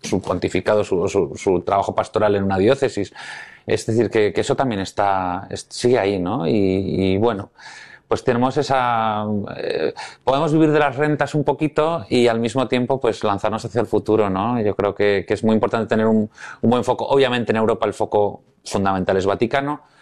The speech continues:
eh, para, para las noticias de, de nuestro ámbito, pero,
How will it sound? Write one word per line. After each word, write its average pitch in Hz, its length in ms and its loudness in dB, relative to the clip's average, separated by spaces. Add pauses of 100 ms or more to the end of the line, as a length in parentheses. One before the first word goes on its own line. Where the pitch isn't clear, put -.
(320)
eh, 95 140 0
para, 80 580 -2
para 82 140 0
las 82 160 -4
noticias 82 600 -2
de, 87 180 0
de 85 140 0
nuestro 101 360 0
ámbito, 113 480 -2 (500)
pero, 101 840 0